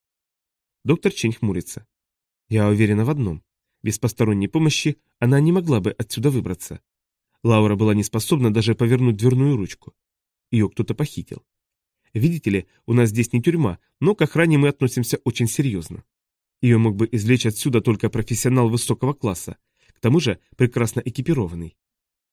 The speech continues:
Но ради чего или кого, не представляю. Выкуп, по-видимому, уже вряд ли потребуют, да и сестра её не настолько богата, чтобы это могло стать причиной похищения».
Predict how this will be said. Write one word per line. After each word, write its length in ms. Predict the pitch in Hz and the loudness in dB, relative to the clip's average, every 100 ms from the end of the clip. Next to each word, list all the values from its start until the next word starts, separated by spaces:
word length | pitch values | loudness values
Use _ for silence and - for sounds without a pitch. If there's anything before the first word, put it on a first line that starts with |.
| _ _ - | _ _ 2
Но 220 | 120 110 | 4 4
ради 220 | 107 98 | 2 0
чего 320 | - 107 151 | -6 0 2
или 260 | 113 101 - - | 4 2 -2 -2
кого, 320 | 110 123 131 | 0 2 2
не 160 | 110 | 2
представляю. 640 | 123 127 - 127 104 80 80 _ _ _ _ _ - | 0 -4 -4 -4 -4 -6 -12 _ _ _ _ _ -2
Выкуп, 300 | 127 127 113 | -2 0 0
по-видимому, 560 | 117 113 110 110 110 - | 2 2 2 2 2 0
уже 180 | 107 123 | 0 0
вряд 220 | 156 101 | 2 -2
ли 80 | 101 | -2
потребуют, 580 | 104 - 147 98 - _ _ | -4 -2 0 -2 -6 _ _
да 120 | 180 | 0
и 80 | 208 | 0
сестра 340 | - 120 156 156 | 2 -2 0 4
её 220 | 123 110 | 4 4
не 140 | 120 | 2
настолько 460 | 120 127 - 104 101 | 0 0 -2 -2 0
богата, 460 | 113 120 139 107 - _ | -2 0 -2 -2 -6 _
чтобы 300 | - 233 202 | -6 0 0
это 280 | - 151 131 | 0 0 2
могло 240 | 120 110 | 2 0
стать 280 | 113 110 104 | -2 -4 -4
причиной 380 | 131 - 101 92 | -6 -4 -4 -4
похищения». 640 | 104 - - - 82 78 | -6 -8 -8 -6 -8 -10